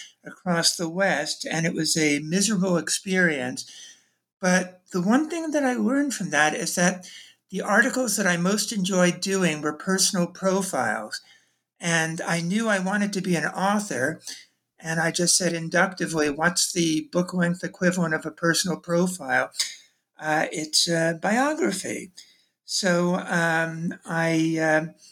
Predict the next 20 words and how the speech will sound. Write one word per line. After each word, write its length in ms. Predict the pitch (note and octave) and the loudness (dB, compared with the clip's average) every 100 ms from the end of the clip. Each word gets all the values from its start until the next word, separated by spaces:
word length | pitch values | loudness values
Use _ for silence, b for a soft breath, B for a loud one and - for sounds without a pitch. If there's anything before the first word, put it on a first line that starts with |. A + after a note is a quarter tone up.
| b b b b b _ _ _ | b b b b b _ _ _
came 220 | - G3 G#3+ | 0 0 0
to, 480 | A3 G#3+ G#3+ G#3 F#3+ | 0 0 0 0 2
uh, 240 | F3+ F3 | 0 0
Los 220 | F3+ F3+ | -2 -2
Angeles, 680 | G3+ F#3+ F#3+ F3+ B2+ D3 - | 0 0 0 -2 0 0 0
or 80 | D#3+ | -4
came 240 | D3 D#3+ | -2 -2
back 280 | C#3+ D#3 E3 - | 2 2 2 -2
to 80 | |
Los 200 | C#3+ C#3 | -2 0
Angeles, 540 | D#3+ C#3 C#3 D3+ D3 - | 0 0 -2 -6 -6 -2
really, 400 | D#3 D3+ D3 D3 | 2 2 2 0
in, 320 | C#3+ C#3 C#3+ | -4 -6 -6
uh, 160 | C#3+ D3 b b b b _ | -6 -8 b b b b _
about 200 | E3+ - | -6 -4
nineteen 360 | F3 F3+ F3+ F#3 | -2 0 0 -2
eighty. 380 | F3+ F3 D#3+ C3+ | 0 0 2 0
I 140 | C#3 | 0
went 220 | D#3+ - | 0 -2
to 180 | - D#3 | -4 -6